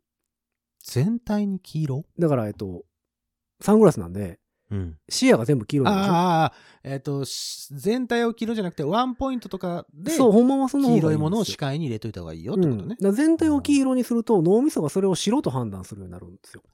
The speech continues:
Speaker 1: あー、
Speaker 2: 慣れてしまうから。
Speaker 1: ベースカラーになっちゃうってことね。
Speaker 2: そうそうそうそう。
Speaker 1: あー。
Speaker 2: なので、ずっとしてると、
Speaker 1: うん、うん、うん、うん。
Speaker 2: パフォーマンスは戻ってきてしまうんですけど。
Speaker 1: 慣れてしまうというかね。
Speaker 2: そうそうそうそうそ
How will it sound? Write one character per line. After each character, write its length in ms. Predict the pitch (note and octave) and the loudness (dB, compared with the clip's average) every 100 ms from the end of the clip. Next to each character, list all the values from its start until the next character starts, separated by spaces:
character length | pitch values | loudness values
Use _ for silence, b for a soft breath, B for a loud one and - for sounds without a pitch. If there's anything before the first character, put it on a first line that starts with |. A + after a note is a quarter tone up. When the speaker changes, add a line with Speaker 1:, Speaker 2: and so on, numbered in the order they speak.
| _ _ _ - | _ _ _ -6
Speaker 1:
あ 800 | F#3 F3 E3 D3+ C3+ A#2+ G2 - | 0 2 2 4 4 2 0 2
ー、 120 | E3 | 6
Speaker 2:
慣 60 | G3+ | 8
れ 100 | G3 | 8
て 120 | G3+ | 6
し 40 | |
ま 60 | A#3+ | 6
う 40 | |
か 40 | A3+ | 8
ら。 60 | |
Speaker 1:
ベ 20 | D#3+ | 6
ー 40 | |
ス 20 | |
カ 0 | |
ラ 0 | |
ー 0 | |
に 100 | G#2+ | 2
な 100 | G2+ | -4
っ 20 | G2 | -6
ち 100 | G2+ | -8
ゃ 20 | |
う 0 | |
っ 20 | |
て 80 | D2+ | -10
こ 60 | - | 2
と 120 | G#3 | 2
ね。 60 | |
Speaker 2:
そ 140 | B3 C#3+ | 4 0
う 40 | |
そ 140 | - G#2+ | -2 -8
う 20 | |
そ 60 | - | -8
う 20 | |
そ 60 | |
う。 400 | F#2+ F2 E2+ E2 | -8 -8 -10 -6
Speaker 1:
あ 0 | |
ー。 20 | F3 | -2
Speaker 2:
な 80 | |
の 140 | E3+ C3+ | -2 0
で、 380 | A#2 G#2+ F#2 _ _ _ _ _ _ _ _ _ _ _ _ _ - | -2 -2 -6 _ _ _ _ _ _ _ _ _ _ _ _ _ -8
ず 160 | F3+ B3+ | 0 0
っ 40 | |
と 180 | C4 D3 | 2 -2
し 80 | - | -2
て 100 | A2 | -8
る 120 | G2+ | -6
と、 280 | - G#3+ - _ _ - | 0 0 0 _ _ -12
Speaker 1:
う 40 | |
ん、 40 | |
う 20 | F#2+ | -12
ん、 40 | |
う 340 | D#2+ E2 D#2+ | -10 -14 -16
ん、 140 | E2 E2+ F2+ F2+ _ _ - | -18 -18 -20 -20 _ _ -10
う 20 | |
ん。 40 | E3 | -6
Speaker 2:
パ 120 | C3+ | -2
フ 80 | C#3 | 0
ォ 60 | |
ー 0 | |
マ 60 | B2+ | 0
ン 20 | |
ス 60 | A#2 | -2
は 60 | A2+ | -2
戻 200 | A#2+ A#2 | -2 -4
っ 40 | |
て 100 | A2 | -8
き 80 | - | -12
て 80 | G2 | -12
し 100 | G2 | -12
ま 120 | D#2 | -12
う 20 | |
ん 180 | C#2 F#2 | -16 -20
で 120 | F2+ | -20
す 80 | - | -14
け 60 | C3+ | -12
ど。 180 | C#3 _ _ - | -12 _ _ -10
Speaker 1:
慣 300 | A#2+ A2+ G#2 | -6 -4 -4
れ 100 | F2+ | -6
て 120 | E2+ | -10
し 160 | - - | -14 -16
ま 100 | D#2+ | -16
う 80 | D#2 | -16
と 100 | - | -4
い 40 | |
う 0 | |
か 60 | E3 | -2
ね。 40 | |
Speaker 2:
そ 120 | C3+ G#2+ | -2 -4
う 40 | |
そ 60 | A3 | -6
う 40 | |
そ 60 | F#2 | -8
う 20 | |
そ 160 | - | -14
う 40 | |
そ 80 | - | -18